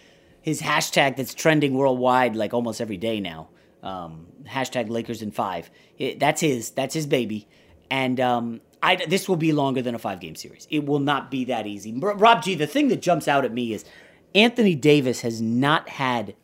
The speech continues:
anyone who could come close to containing him or slowing him in the postseason. Nurkic, I thought would be good. Nurkic had no chance. Hassan Whiteside's too slow.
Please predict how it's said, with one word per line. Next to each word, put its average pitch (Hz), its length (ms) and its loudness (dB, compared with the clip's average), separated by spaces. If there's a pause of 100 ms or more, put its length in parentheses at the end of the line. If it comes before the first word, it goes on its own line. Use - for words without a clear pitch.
(320)
anyone 135 540 2
who 127 80 -4
could 127 180 -8
come 127 160 -4
close 156 360 -2
to 143 100 -8
containing 123 540 -4
him 80 200 -12 (300)
or 247 140 10
slowing 254 460 8
him 98 200 -4 (160)
in 170 140 2
the 151 60 2
postseason. 123 560 -2
Nurkic, 180 560 2
I 143 120 2
thought 165 340 4
would 175 100 0
be 165 100 0
good. 160 260 0 (480)
Nurkic 131 320 -4
had 107 140 -2
no 98 100 -6
chance. - 280 -14
Hassan 156 320 2
Whiteside's 139 360 2
too 123 160 -8
slow. - 300 -12